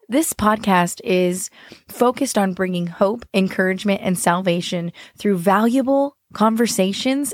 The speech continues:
and real talk, something that we so desperately need today in our world. Because as Christians, we don't know what the heck we're doing all the time, and we need guidance. We need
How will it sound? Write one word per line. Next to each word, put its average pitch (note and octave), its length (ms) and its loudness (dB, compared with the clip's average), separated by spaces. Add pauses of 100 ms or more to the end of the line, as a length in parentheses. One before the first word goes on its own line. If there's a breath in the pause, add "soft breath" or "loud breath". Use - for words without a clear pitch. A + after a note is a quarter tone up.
and F3 340 0
real G#3 260 2
talk, - 500 -2 (220 loud breath)
something C4+ 420 -2
that A3+ 140 2
we A3 120 0
so F#3+ 200 0
desperately F#3+ 680 -2
need E3+ 420 -6
today F3 520 -2 (400 loud breath)
in G3 240 2
our F3 220 4
world. D#3+ 540 0 (280 loud breath)
Because A3+ 320 2
as G#3 160 2
Christians, C#4 600 -2 (140)
we A#3 320 0
don't A#3+ 360 0
know G3+ 440 0 (400 loud breath)
what G3+ 500 0
the G#3 60 0
heck F#3 320 0
we're F#3+ 220 0
doing A3+ 360 4
all F3 200 2
the F3+ 100 0
time, F3+ 340 -2
and F#3+ 240 -2
we A3 140 2
need B3+ 220 0
guidance. G3 540 2
We G#3 200 2
need G#3+ 340 0